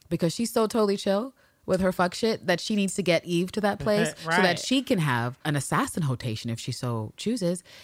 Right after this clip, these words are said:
Speaker 1: and just, like, get off your little moral high horse, bitch. Because first of all, you don't belong on a moral high horse.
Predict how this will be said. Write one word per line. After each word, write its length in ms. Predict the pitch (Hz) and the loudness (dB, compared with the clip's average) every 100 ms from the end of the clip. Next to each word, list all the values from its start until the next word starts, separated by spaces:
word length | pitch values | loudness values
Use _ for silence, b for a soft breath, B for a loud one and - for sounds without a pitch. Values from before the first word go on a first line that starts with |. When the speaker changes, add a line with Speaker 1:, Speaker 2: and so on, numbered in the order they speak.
| B | B
Speaker 1:
and 120 | 269 | -6
just, 220 | 262 285 302 | -4 -4 -2
like, 320 | 285 233 - _ _ _ | -4 -6 -18 _ _ _
get 120 | - 269 | 0 0
off 160 | 262 | 0
your 60 | 247 | 0
little 160 | 233 | 2
moral 240 | 220 226 214 | 2 2 2
high 180 | 214 226 | 0 0
horse, 300 | 208 196 190 | 0 -2 -2
bitch. 320 | 208 - - | -6 -6 -6
Because 260 | 208 196 | -2 -2
first 180 | 208 226 | -2 -4
of 80 | 196 | 0
all, 140 | 202 | 0
you 160 | - 156 | 2 0
don't 300 | 143 180 190 | 4 2 4
belong 360 | 165 165 170 151 | 4 4 4 2
on 120 | 135 | 0
a 40 | |
moral 220 | 131 131 | 0 -2
high 200 | 123 127 | 0 -2
horse. 300 | 131 127 131 | 0 -2 -4